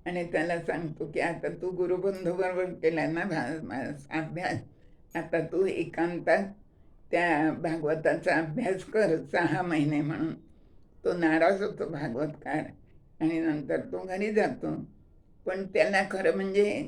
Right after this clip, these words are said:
भागवताची इतकी गोडी लागलेली असते आणि त्याच्यातला जो काय, अ, आनंद आहे तो त्याला मिळतच असतो आणि तो सहा महिने आणखीन मनापासून अगदी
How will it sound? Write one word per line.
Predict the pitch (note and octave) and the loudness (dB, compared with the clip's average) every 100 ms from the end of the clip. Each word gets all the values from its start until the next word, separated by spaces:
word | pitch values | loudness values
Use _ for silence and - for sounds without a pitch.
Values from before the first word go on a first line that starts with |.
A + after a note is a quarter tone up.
| - | -4
भागवताची | F3+ E3+ F#3 E3+ G3 F3 - G3+ | -4 2 4 4 2 -2 -4 -6
इतकी | F3+ - G3 | -8 -6 -4
गोडी | F#3+ E3+ E3+ F#3 | 0 2 4 4
लागलेली | E3+ E3 D#3 D#3+ E3 | 4 2 0 0 0
असते | C#3+ - - D3 C#3+ - - - - - | -2 -4 -8 -8 -8 -12 -20 -20 -14 -6
आणि | E3+ E3+ F3+ E3 D#3+ - - - | -2 -2 0 0 0 -4 -4 2
त्याच्यातला | E3+ - E3+ E3+ D#3+ F3 D3 B2+ - - E3+ | 2 4 2 2 0 2 2 0 -8 -14 -4
जो | F#3 F3+ | -2 0
काय, | F#3 F3+ F#3 D3+ - - - | 0 2 2 0 -6 -20 -16
अ, | - D#3 C3 C#3+ - | -6 -4 0 0 0
आनंद | - F3 G3 G#3 F3+ | 0 2 2 4 6
आहे | F3 F3+ D#3 - | 6 6 0 0
तो | |
त्याला | F#3+ E3 D#3+ F#3 | 0 0 0 0
मिळतच | E3+ E3 F#3+ F#3+ F#3+ | 0 0 0 -2 0
असतो | C#3 D3 - - D3+ - - - - _ - | -2 -2 -10 -8 -8 -8 -18 -20 -20 _ -6
आणि | F#3 | -4
तो | F3 G#3 | -2 -2
सहा | G#3 - E3+ E3 F#3+ | -2 0 4 6 4
महिने | G3 G3 | 0 0
आणखीन | G3+ F3 F3+ F3+ G#3+ A#3 | 0 0 -2 -2 0 2
मनापासून | G#3 D3+ E3+ F#3+ - E3 - F3+ F3 | 2 2 0 -2 -4 -6 -6 -4 -2
अगदी | D#3 C3 | -2 -4